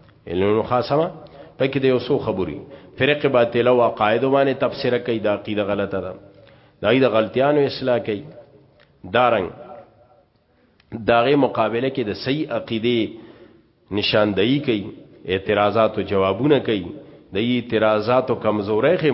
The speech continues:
مړه ده، اعتراض او دلیل لې کمزورې ده. په اعتراض کې غلط فهمي کم ځای راغلی ده او د غلط فهمۍ تشریح کوي. دا علم مناظره شو، مخاصمه پورا. ه،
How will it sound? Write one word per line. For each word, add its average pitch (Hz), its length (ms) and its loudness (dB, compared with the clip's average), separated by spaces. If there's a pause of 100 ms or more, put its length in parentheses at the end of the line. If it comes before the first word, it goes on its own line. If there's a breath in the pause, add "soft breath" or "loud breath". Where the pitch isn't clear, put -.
مړه 143 160 4
ده، 180 100 0
اعتراض 127 480 2
او 123 80 0
دلیل 110 380 -2
لې 147 120 -2
کمزورې 113 480 0
ده. 90 140 -6 (480 loud breath)
په 98 60 0
اعتراض 113 500 2
کې - 60 -2
غلط 113 260 0 (100)
فهمي 113 360 0
کم 156 220 2
ځای 131 180 2
راغلی 117 360 2
ده 95 160 -4 (440 loud breath)
او 101 100 0
د 104 60 -2
غلط 110 360 0
فهمۍ 117 340 0
تشریح 131 520 -2
کوي. 131 180 2 (440)
دا 147 160 4
علم 123 360 0
مناظره 80 420 -8
شو، - 200 -14 (260)
مخاصمه 85 640 -6
پورا. 71 300 -12 (1800 soft breath)
ه، 151 280 4